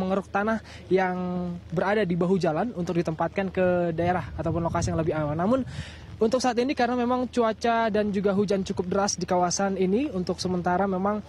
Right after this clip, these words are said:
baik proses penanganan dan juga pencarian korban dan juga proses dari evakuasi material longsor hingga saat ini dihentikan. Dan ada beberapa, eh, memang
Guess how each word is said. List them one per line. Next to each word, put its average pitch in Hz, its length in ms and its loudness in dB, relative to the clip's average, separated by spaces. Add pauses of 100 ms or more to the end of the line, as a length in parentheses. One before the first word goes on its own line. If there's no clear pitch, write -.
(220)
baik 175 160 2
proses 196 320 -2
penanganan 185 480 -2
dan 185 160 0
juga 175 160 -2
pencarian 190 480 0
korban 208 320 0
dan 175 160 0
juga 170 240 0
proses 180 400 -2
dari 165 320 2 (240)
evakuasi 185 560 0
material 180 400 0
longsor 214 320 2
hingga 185 160 0
saat 175 160 -2
ini 185 160 2
dihentikan. 160 560 -2 (320)
Dan 190 240 2
ada 214 240 2
beberapa, 226 640 2 (480)
eh, 208 160 4
memang 262 240 2